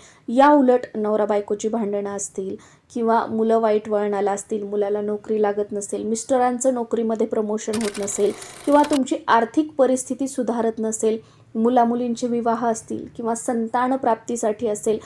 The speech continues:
तुमच्या नोकरीमध्ये प्रॉब्लेम असतील, व्यवसायामध्ये प्रॉब्लेम असतील, प्रत्येकाच्या बघा वेगवेगळ्या समस्या असतात.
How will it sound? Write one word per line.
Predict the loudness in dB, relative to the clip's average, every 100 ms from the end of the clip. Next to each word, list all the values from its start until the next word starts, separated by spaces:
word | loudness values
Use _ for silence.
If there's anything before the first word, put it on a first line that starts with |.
| -14 -8
तुमच्या | -2 2 4
नोकरीमध्ये | 4 2 2 2 4 2
प्रॉब्लेम | 4 2 4 0 -2
असतील, | -6 -6 2
व्यवसायामध्ये | 2 2 -2 -2 0 0 -2
प्रॉब्लेम | 0 0 0 0 -4
असतील, | -6 -8 -10 -20 2
प्रत्येकाच्या | 4 4 6 6 8 6 4 2
बघा | 2 0
वेगवेगळ्या | 2 2 2 2 2 0
समस्या | -2 -2 -4 -6 -8
असतात. | -8